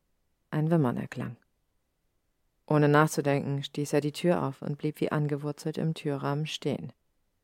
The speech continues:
Granger lag wie niedergestreckt im Bett. Die Decke hatte sie vermutlich im Schlaf auf dem Boden gestrampelt.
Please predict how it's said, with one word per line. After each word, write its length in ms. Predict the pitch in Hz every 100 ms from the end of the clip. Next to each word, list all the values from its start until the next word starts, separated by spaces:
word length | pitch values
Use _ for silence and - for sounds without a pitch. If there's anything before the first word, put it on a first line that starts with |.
| _ _ _ _ _ _ _ _ _ -
Granger 440 | 151 143 156 160
lag 260 | 151 151 -
wie 100 | 165
niedergestreckt 640 | 180 190 - - 139 -
im 80 | 139
Bett. 300 | 151 117 - _ _ _ _ _ _ _ -
Die 80 |
Decke 420 | 135 156 - 143 135
hatte 220 | 143 139
sie 140 | 147
vermutlich 440 | - 147 147 151 151
im 80 |
Schlaf 380 | 147 - 156 -
auf 100 | 139
dem 160 | - 139
Boden 240 | 165 170
gestrampelt. 640 | 131 - 139 131 143 135